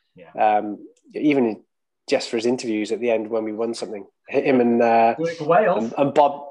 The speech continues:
Speaker 2: him and Bob
Speaker 1: Yeah.
Speaker 2: Humphries had a little thing going on, didn't he? So,
Speaker 1: Yeah, yeah.
Speaker 2: so that was great. Yeah.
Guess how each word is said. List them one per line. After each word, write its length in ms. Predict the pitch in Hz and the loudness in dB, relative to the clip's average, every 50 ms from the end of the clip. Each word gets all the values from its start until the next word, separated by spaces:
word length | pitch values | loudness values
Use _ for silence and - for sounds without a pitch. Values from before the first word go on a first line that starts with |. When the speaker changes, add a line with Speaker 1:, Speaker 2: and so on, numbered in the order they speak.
| - | -4
Speaker 2:
him 120 | - 151 156 | -2 0 0
and 100 | 143 139 | 0 2
Bob 160 | 143 139 135 | 0 0 0
Speaker 1:
Yeah. 80 | 127 127 | 0 -4
Speaker 2:
Humphries 420 | 139 135 127 - 131 123 120 113 | -6 -6 -8 -10 -10 -10 -8 -6
had 100 | 131 127 127 | -6 -4 -4
a 140 | 123 123 123 | -4 -4 -4
little 200 | 127 123 123 120 | -6 -8 -10 -10
thing 220 | - 123 120 117 | -12 -12 -10 -8
going 180 | 120 117 117 117 | -6 -6 -4 -4
on, 140 | 113 113 113 | -6 -6 -6
didn't 140 | 120 117 117 | -6 -6 -6
he? 100 | 113 107 | -6 -8
So, 300 | - - 123 113 113 110 | -6 -4 -2 -2 -2 -4
Speaker 1:
Yeah, 140 | 98 92 92 - - | -6 -12 -18 -20 -20
yeah. 80 | 90 87 - _ | -20 -20 -20 _
Speaker 2:
so 100 | - 123 | -2 -2
that 100 | 110 107 | -2 -2
was 100 | 110 107 | -2 -4
great. 260 | - 113 104 98 - - | -4 -4 -4 -4 -4 -2
Yeah. 240 | 127 117 104 98 | -2 0 0 -2